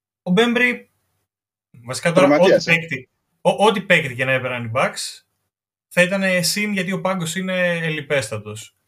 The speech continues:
Speaker 2: Εντάξει, είναι, είναι όλοι τραυματίες, αλλά ο Bembry είναι, δεν ξέρω, είναι παράξενο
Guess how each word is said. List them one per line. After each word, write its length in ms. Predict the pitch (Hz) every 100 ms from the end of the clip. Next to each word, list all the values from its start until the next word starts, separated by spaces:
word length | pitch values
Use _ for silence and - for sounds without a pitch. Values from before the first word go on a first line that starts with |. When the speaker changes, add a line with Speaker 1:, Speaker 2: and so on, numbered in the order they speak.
| _ _ _ _ _ _
Speaker 2:
Εντάξει, 400 | - 113 135 -
είναι, 120 | 127 131
είναι 220 | 123 135
όλοι 160 | 139
τραυματίες, 540 | 123 123 113 113 151 151
αλλά 240 | 127 127
ο 180 | 120 117 95
Bembry 580 | 127 127 117 117 127 165 _ _ _ _ - _ _ _ _ _
είναι, 1000 | 127 143 170 180 180 170 170 165 - - - - _ _ _
δεν 120 | 147
ξέρω, 200 | 165 151
είναι 160 | 165 226
παράξενο 720 | 220 151 139 180 - 139 113